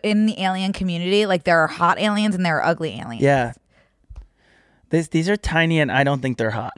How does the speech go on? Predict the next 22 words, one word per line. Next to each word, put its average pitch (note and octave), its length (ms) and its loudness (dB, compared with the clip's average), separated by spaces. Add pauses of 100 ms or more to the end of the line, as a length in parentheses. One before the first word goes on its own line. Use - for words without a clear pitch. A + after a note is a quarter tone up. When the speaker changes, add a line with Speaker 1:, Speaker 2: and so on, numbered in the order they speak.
(160)
Speaker 2:
I B2+ 100 0
wanna B2 140 0
Speaker 1:
And A3+ 100 2
they A#3+ 60 4
Speaker 2:
say A3 60 4
Speaker 1:
look A3+ 100 0
at A#3 60 2
Speaker 2:
that. F#3+ 60 2
Speaker 1:
all G3+ 100 6
of G3+ 80 2
us G#3 100 2
and G#3 80 -2
they're G3 80 2
like, F#3 300 0
they A3 100 4
look G#3+ 160 2
at G#3+ 160 0 (720)
me A3 540 2
and G#3+ 160 2
they G#3 100 2
look G3+ 220 0
at F#3 240 2